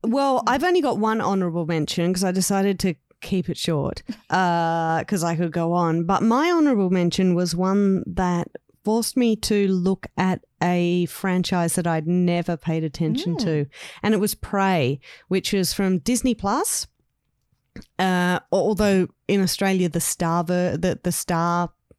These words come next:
Speaker 1: category, or in America, I think it's, it was on Hulu, and, um,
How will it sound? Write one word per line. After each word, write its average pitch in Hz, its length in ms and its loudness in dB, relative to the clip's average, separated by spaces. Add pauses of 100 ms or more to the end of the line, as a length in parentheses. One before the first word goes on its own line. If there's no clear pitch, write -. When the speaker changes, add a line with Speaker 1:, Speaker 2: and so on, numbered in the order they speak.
(300)
Speaker 1:
category, 170 640 -2
or 170 380 2
in 180 160 0
America, 170 420 0
I 165 80 0
think 165 160 -2
it's, - 220 -6
it 180 140 -4
was 165 160 -6
on 170 140 -2
Hulu, 202 400 0 (460)
and, 185 440 2
um, 180 440 2